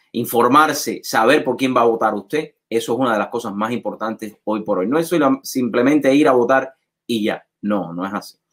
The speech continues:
También hoy estaremos hablando de por qué es tan importante, y esto es una parte de tecnología,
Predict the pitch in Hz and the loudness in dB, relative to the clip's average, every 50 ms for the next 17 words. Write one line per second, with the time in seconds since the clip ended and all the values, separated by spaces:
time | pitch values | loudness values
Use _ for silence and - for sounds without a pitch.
0 | _ _ _ _ _ _ _ _ _ _ _ _ _ _ _ _ _ - - 170 | _ _ _ _ _ _ _ _ _ _ _ _ _ _ _ _ _ -2 0 2
1 | - 135 165 202 233 226 185 190 190 190 175 160 180 190 170 156 147 156 170 185 | 4 6 8 8 8 8 6 4 4 4 4 2 4 4 4 6 6 6 4 4
2 | 190 196 190 185 - _ _ _ _ _ _ _ _ _ - 110 117 131 131 131 | 4 2 -2 -2 -4 _ _ _ _ _ _ _ _ _ -16 -6 -2 0 2 2
3 | 127 123 123 117 117 117 113 110 107 101 - _ _ _ _ _ - 143 147 139 | 2 2 2 2 0 0 -2 -4 -6 -10 -16 _ _ _ _ _ -4 -2 0 0
4 | 123 - - - 196 214 214 196 175 - - 190 190 208 196 175 139 - 131 131 | -2 -4 -2 -2 0 0 0 -2 -4 -4 -6 -6 -4 0 0 0 0 0 -2 -2
5 | 120 110 101 143 127 113 98 90 95 101 110 120 - 143 147 139 127 135 139 139 | -2 -2 0 0 0 0 -2 -4 -6 -4 -4 -4 -4 -2 0 0 2 2 2 0
6 | 135 135 123 110 117 110 107 104 104 101 104 156 170 175 170 | 2 0 -2 0 0 -2 -2 -2 -4 -2 0 2 0 0 0